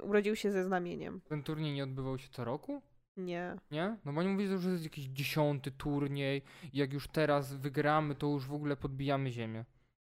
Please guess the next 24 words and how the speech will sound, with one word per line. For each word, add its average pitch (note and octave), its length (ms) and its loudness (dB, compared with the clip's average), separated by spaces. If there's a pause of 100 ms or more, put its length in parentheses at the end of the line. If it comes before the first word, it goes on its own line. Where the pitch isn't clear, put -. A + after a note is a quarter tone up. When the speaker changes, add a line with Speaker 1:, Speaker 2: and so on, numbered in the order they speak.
(160)
Speaker 1:
No G3+ 140 -2
tak, A3+ 340 2
ale F#3+ 100 2
to G3+ 120 -4
nie A3 40 0
znaczy, A3+ 220 0
że F3+ 100 -2
się G3 100 0
odbywają F#3+ 380 2
co G3+ 160 -2
roku. F#3 420 -2 (440)
Oni G3+ 140 2
są A3 180 2
tam A3 220 4
bogami, A3 480 6
no F#3 120 2
to - 100 -4
myślisz, G3 340 -2
że G3 100 4
ich G3 100 -2
to G3 140 0
o-, F#3 320 0 (320)
obchodzi? A3 680 2
<laughs> C4+ 60 8